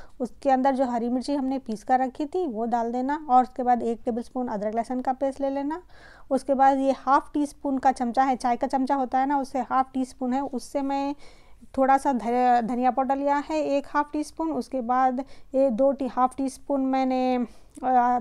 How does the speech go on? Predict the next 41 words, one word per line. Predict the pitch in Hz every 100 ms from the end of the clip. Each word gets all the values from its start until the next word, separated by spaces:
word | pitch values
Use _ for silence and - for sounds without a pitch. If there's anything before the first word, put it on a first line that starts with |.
| 220
गरम | 254 247 254
मसाला | 262 294 285
पाउडर | 277 277 285
लिया | 277 294 302
है। | - 320
उसके | 285 233 - 226
बाद | 220 233 233 226 - - -
ये | 269 262
हा-, | - 247 269
दो | 226 262
हाफ़ | 262 262 254
टी | - 247
स्पून | - 262 247
मैंने | 247 247 240
नमक | 233 240 277 277
लिया | 277 285 277
है, | 302 349 - - - - - - - - - -
टू | 311 311
हाफ़ | - 277 285 277
टे-, | - 285 269 285 262
टीस्पून | 262 254 - 294
मैंने | 277 269 285
काली | 285 240 247
मिर्ची | 247 - 262
का | 254
पाउडर | 240 233 233
भी | 226
लिया | 233 226
है। | 220 220
मैंने | 233 262
चिकन | 262 269 277 269
को | 285
भी | 285
मैरिनेट | 262 233 240 254
कर | - 254
कर | -
रखा | 262 254 277
था | 269 320
अदरक | 247 220 240 240
लहसुन | 254 262 285
नमक | 254 240 254 254